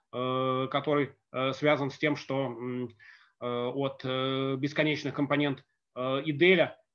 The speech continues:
э, его образ, э, в группе классов Иделей, э, профакторизованном, э, по связанной компоненте «не зависит». Так, э, значит, теперь, м, э, что мы ещё должны сделать?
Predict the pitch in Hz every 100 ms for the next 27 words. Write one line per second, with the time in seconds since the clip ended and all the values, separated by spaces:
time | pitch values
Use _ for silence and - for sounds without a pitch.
0 | - 127 127 131 135 147 147 156 151 139
1 | 135 123 123 123 131 143 - 139 135 143
2 | 143 151 131 - _ _ - 127 123 147
3 | 143 151 143 151 139 127 _ _ - 127
4 | 127 127 135 156 143 143 147 160 190 185
5 | 156 151 151 - - _ - _ _ _
6 | _ _ _ _ _ _ _ _ _ _
7 | _ _ _ _ _ _ _ _ _ -
8 | 95 - - - _ _ _ _ _ _
9 | _ _ _ - 202 151 - - - -
10 | - - _ _ - 131 139 131 175 170
11 | 180 185 180 233 262 180 131 143 123 95
12 | - _ _ _ _ _ _ _ _ _
13 | _ _ _ _ _ _ _ _ _ _
14 | _ _ _ _ _ - 135 139 139 -
15 | - 208 214 180 196 202 190 151 180 156
16 | 170 139 123